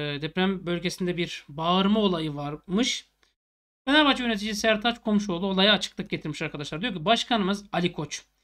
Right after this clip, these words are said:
depremzede bir vatandaşımıza bağırmışmış, geçiniz." Önce olay ne söyleyelim.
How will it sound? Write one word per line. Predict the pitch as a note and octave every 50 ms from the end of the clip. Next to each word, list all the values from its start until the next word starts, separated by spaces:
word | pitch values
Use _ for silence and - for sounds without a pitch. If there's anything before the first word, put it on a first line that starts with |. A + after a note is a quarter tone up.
| _ _ _ _ _ _ _ _ _
depremzede | F#3+ G3 G3 G3 A#3+ A#3+ B3+ B3 G#3+ A#3 A3+ B3+ A#3+
bir | A3 G3
vatandaşımıza | F#3+ F#3 F#3 - G#3 G#3 G3+ F#3+ - G3 F#3+ F3+ F3 G3 A#3+ B3+ - - -
bağırmışmış, | D#3+ E3 F3+ G3+ G#3+ A3+ A3+ A3+ A3+ A3+ G#3 - - G3 G3 F#3+ - - - - - _ _
geçiniz." | G#3 G#3 G#3 G#3 E3+ D3+ C#3+ C#3 - - - _ _ _ _ _ _ _ _ _ _ _ _ _ _ _
Önce | A#3+ C4 D4 C#4+ B3+ A3
olay | A3 F#3 G3+ A3+ A#3+ B3 B3+ B3 A#3+
ne | C4 C4+ C#4 C4+
söyleyelim. | - - - G#3+ G3+ G3 F#3 D#3+ D3 C#3 C3 -